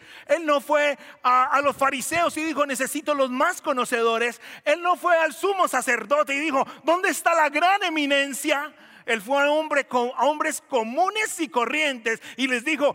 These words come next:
"Vengan conmigo, síganme, porque yo quiero que ustedes cambien completamente su existir.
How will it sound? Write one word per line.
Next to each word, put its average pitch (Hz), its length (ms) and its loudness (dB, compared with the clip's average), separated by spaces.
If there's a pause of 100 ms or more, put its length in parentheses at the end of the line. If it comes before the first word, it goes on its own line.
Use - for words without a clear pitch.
(160)
"Vengan 392 480 0
conmigo, 294 640 0
síganme, 254 640 -2 (180)
porque 269 320 0
yo 277 140 2
quiero 359 320 0
que 262 120 -8
ustedes 262 380 -2
cambien 277 420 -2
completamente 220 680 -4
su 240 120 -6
existir. 226 680 -10